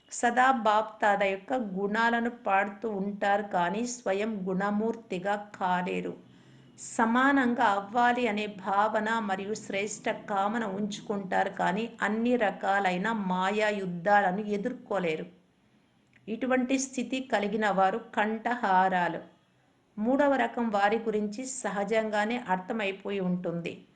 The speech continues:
భుజాలకు గుర్తు సహయోగం. ఏదో ఒక రకంగా అంటే మనస్సుతో, వాణితో లేదా కర్మతో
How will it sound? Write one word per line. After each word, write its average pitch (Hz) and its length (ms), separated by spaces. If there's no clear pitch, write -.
భుజాలకు 247 720
గుర్తు 226 420
సహయోగం. 202 880
ఏదో 262 340
ఒక 262 160
రకంగా 214 500
అంటే 185 260
మనస్సుతో, 208 800
వాణితో 190 840
లేదా 196 400
కర్మతో 196 800